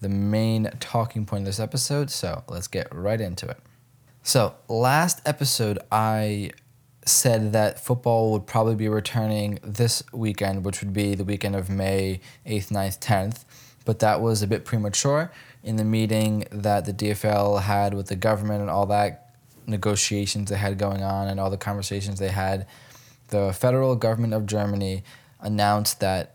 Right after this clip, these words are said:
they would allow the Bundesliga and Bundesliga two to continue football operations in the second half of May. I believe that's what they said. And the second half of May, the way the Bundesliga interpreted that would be to start the season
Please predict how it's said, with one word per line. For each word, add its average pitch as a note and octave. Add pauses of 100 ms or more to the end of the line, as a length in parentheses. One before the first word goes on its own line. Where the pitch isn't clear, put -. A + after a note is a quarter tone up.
they G#2+
would A#2
allow G#2
the G#2+
Bundesliga A#2+
and G#2+
Bundesliga A#2+
two B2+ (680)
to G#2+
continue B2+
football A#2
operations A2
in G#2
the F#2+
second B2
half A2
of G2
May. E2+ (420)
I G2+
believe G2+
that's G2
what G2
they F#2+
said. D#2+
And F2+
the F2+
second A2
half G2+
of G#2
May, C3 (320)
the G#2
way G2+
the G2
Bundesliga G2+
interpreted A#2+
that A#2
would G2
be G2+
to F#2
start A2
the A2
season G2+